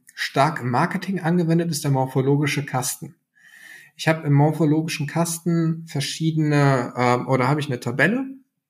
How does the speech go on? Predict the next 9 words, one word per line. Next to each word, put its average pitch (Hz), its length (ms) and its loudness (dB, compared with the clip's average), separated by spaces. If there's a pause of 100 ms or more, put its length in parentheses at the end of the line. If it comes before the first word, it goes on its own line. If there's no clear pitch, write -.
(500)
wo 139 160 2
ich 139 80 -2
dann 131 420 -2 (800)
eine 131 500 4
Möglichkeit 139 680 0
hab, 131 180 0
okay, - 480 -2 (240)
ich 139 200 -6
hab - 440 -2